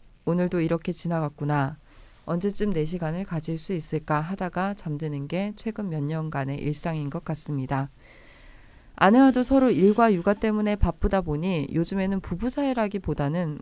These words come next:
공동 양육자로 전락해버린 느낌이고요. 말하자면 남들이 보기에는 좋아 보이는데 안으로는 뭔가 꼬여있다고 할까요?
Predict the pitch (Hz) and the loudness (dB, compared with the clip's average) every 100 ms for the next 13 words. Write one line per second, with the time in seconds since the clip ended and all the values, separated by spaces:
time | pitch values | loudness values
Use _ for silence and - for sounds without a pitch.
0 | - - 180 185 226 202 147 160 214 - | -8 -2 0 0 0 0 0 -2 -4 -6
1 | 220 208 196 226 226 170 147 156 156 156 | -4 -2 -2 -4 -4 -4 -2 -4 -6 -8
2 | 143 170 160 147 160 143 139 143 143 135 | -6 -6 -8 -8 -8 -6 -4 -4 -4 -6
3 | - - - - - - - 175 208 214 | -16 -20 -20 -20 -20 -14 2 4 4 2
4 | 208 196 151 165 208 220 208 202 202 202 | 0 0 0 -2 0 0 -2 -2 -2 -2
5 | 202 190 196 185 180 185 156 165 165 156 | -2 0 0 0 -2 -2 -2 -2 -2 -6
6 | _ - 151 165 165 170 175 139 143 151 | _ -6 -2 -2 -2 -2 -2 -4 -4 -6
7 | 208 202 170 156 151 190 175 143 135 143 | -4 -4 -4 -6 -4 -4 -4 -2 -2 -2